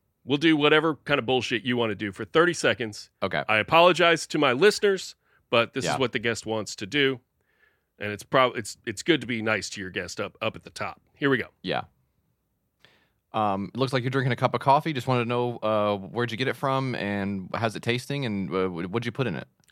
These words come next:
Speaker 1: Well, it's a delicious, uh, dirty chai latte, um, which is a, just a chai latte with a shot of espresso in it, obviously. And it's from a, uh, local place here in Louisville, Kentucky called Heine Brothers.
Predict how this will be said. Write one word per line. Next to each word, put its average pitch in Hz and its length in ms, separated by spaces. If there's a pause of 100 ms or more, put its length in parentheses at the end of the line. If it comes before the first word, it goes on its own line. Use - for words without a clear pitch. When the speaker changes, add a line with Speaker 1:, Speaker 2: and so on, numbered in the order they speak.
(320)
Speaker 1:
Well, 180 160
it's 185 140
a 151 40
delicious, 180 580
uh, 143 140
dirty 190 540
chai 160 400
latte, 117 600 (680)
um, 104 460 (100)
which 113 200
is 101 160
a, 110 120
just 113 300
a 104 40
chai 131 240
latte 127 380
with 117 140
a 98 40
shot 101 300
of 107 80
espresso 98 580
in 92 80
it, 87 80
obviously. 98 480 (400)
And 131 140
it's 127 80
from 160 240
a, 143 220
uh, 123 220
local 156 360
place 107 320
here 123 160
in 113 120
Louisville, 110 280
Kentucky 113 360
called 127 260 (300)
Heine 175 540
Brothers. - 680